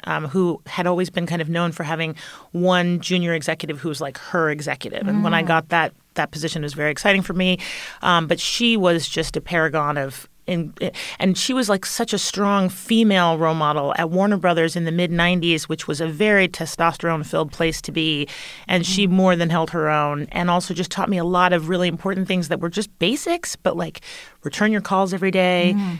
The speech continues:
Speaker 1: how to handle yourself in a notes conversation. And she was so adept at working with writers who were very prickly and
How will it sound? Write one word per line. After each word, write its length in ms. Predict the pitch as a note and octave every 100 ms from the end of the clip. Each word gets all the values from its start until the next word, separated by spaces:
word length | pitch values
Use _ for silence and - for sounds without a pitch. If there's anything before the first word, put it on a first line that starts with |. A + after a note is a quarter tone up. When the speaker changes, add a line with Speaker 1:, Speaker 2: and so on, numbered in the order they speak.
| -
Speaker 1:
how 180 | F#3+
to 180 | F#3+ F#3+
handle 360 | E3 F#3+ F#3+ F#3+
yourself 320 | F3+ F#3 F3+
in 80 | F3+
a 60 |
notes 240 | E3+ F3+ F3+
conversation. 580 | F#3+ F3+ F3 F#3+ - F3
And 100 | E3+
she 380 | - A#3+ C4
was 280 | A3+ F3+ E3
so 300 | - G3+ G3+
adept 520 | F#3 D3 F#3 F#3 - -
at 340 | D#3+ D#3 D3 - - - - - _ _ - - _
working 640 | F3 - G#3+ A#3 G#3+ F#3+
with 140 | E3+ E3
writers 520 | F3+ F#3 F3+ E3 -
who 160 | F3+
were 440 | E3+ D#3+ D#3 D#3 D3 - - - - _ D#3+
very 240 | C4 D4
prickly 580 | - - C#4 - G3 D#3+
and 160 | E3